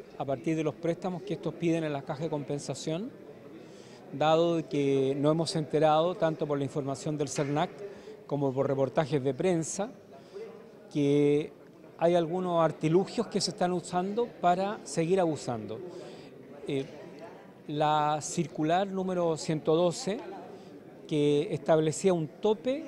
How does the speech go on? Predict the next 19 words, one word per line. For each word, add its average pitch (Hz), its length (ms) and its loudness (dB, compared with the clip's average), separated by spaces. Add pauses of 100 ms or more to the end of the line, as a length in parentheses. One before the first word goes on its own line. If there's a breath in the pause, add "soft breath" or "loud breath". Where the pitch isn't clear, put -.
(100)
de 147 220 0
tiempo 262 600 0 (140)
y 180 120 2
de 156 100 6
porcentaje 165 800 0
del 220 160 4
cobro 208 480 4
de 185 200 2
intereses 170 580 0
en 214 100 0
los 202 120 -2
préstamos, 240 520 -6 (600 loud breath)
ha 147 100 0
sido 170 320 6
alterado 185 800 2 (100)
en 156 140 -2
algunos 160 360 -2
casos, 208 600 0 (760 loud breath)
eh, 143 280 2